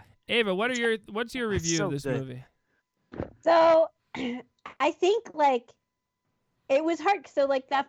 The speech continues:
Speaker 3: first forty minutes are a slog. Like, it's, it's, I was like, I kept saying to Thomas, so I was like, "No,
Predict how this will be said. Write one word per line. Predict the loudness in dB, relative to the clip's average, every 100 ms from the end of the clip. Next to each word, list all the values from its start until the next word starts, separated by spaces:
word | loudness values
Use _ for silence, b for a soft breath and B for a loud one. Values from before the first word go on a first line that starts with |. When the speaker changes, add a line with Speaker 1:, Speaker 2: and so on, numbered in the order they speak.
| _
Speaker 3:
first | -2 0 0 -6
forty | -2 0 0 -4
minutes | -4 -4 -4 -6 -12 _ 0
are | 2 2
a | 0
slog. | -4 -16 -8 -4 -2 -2 -4 -12 -4
Like, | -2 -2 -4
it's, | -2 -2 -2 _ _ _ _ -4
it's, | -4 -4 _ _ b b b
I | -2 -2
was | -2 -2
like, | -2 -2 _ _ _ _ _ _ _ _ _ _
I | -4
kept | 0 -2 -2
saying | -4 -4
to | -4
Thomas, | 0 0 -2 -4
so |
I | -4
was | -2
like, | -2 -4 b b _ -20 -20 -12
"No, | -10